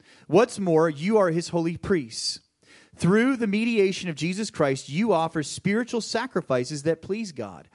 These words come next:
As the scriptures say, "I am placing a cornerstone in Jerusalem, a chosen for great honor, and anyone who trusts in him will never be disgraced."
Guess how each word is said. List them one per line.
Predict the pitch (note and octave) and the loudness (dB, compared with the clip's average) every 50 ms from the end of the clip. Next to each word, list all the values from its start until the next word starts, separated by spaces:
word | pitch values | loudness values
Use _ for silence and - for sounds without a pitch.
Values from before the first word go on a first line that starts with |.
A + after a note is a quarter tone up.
| _ _ - - _ - - | _ _ -20 -20 _ 0 2
As | D3+ D3+ | 2 2
the | D3 D3+ | 2 -4
scriptures | - - A3 A3+ G#3+ - C4 A#3+ G3+ | -2 -2 -2 -2 -2 -4 -4 -4 -4
say, | - - D3+ C3+ C3+ D3 F#3+ - - - - - | -2 0 0 0 0 -2 -4 -6 -12 -20 -10 -2
"I | E3 D#3 E3 | 0 0 0
am | D#3+ D#3 | 0 -2
placing | - - F#3 F3+ F#3+ - G#3+ G#3 | -2 -2 -2 -2 -2 -2 -2 -4
a | G3+ | -4
cornerstone | - - G#3+ A#3 A3+ G3 - - E3 D3+ D3 | -2 -2 -2 -2 -2 -2 -2 -2 -2 -2 -2
in | D3 | -2
Jerusalem, | C3+ C3 C#3+ D#3 E3 D#3+ - - C3 A2+ G#2 G#2+ - - - - | -4 -2 0 0 0 0 -2 -6 -6 -6 -6 -8 -12 -16 -10 -2
a | - C#3 | -2 -2
chosen | - - - G3 G3 G3+ A3+ G#3+ A#3+ A#3 G#3 | 0 2 2 4 4 4 4 2 -4 -6 -6
for | - - D#3+ | -2 -2 -2
great | C#3 - C#3 D3+ E3 F#3 G3 - | -2 2 2 2 2 2 -2 -4
honor, | F3+ E3+ E3+ D3+ C3 A#2 A2 A#2 C3+ - - - - | -4 -2 0 0 -2 -2 -4 -6 -10 -16 -18 -16 -4
and | - D#3 D#3+ | -2 2 2
anyone | E3 F#3+ B3 C4 B3+ A#3+ | 4 4 4 4 4 2
who | G#3+ A3 G#3+ | 2 0 0
trusts | - - - A3+ A#3+ A3+ - - - | -4 0 2 2 2 2 -2 -8 -6
in | D#3+ D3 | -4 -4
him | C#3 D#3+ D#3+ D#3+ D3+ | 0 0 0 0 2
will | D3 D3+ C#3+ C#3+ | 4 4 4 4
never | C#3+ D#3 F3 F#3+ G#3+ F3+ C3 A#2 A2 | 0 -2 -2 -2 -2 0 0 -2 -2
be | A2 A2 B2+ B2 | -2 -2 -4 -4
disgraced." | A#2 B2 - - - C#3 C3+ A#2+ G#2+ G2+ G2 - - - - | -4 -6 -8 -6 -2 -2 -2 -2 -2 -6 -10 -14 -14 -14 -18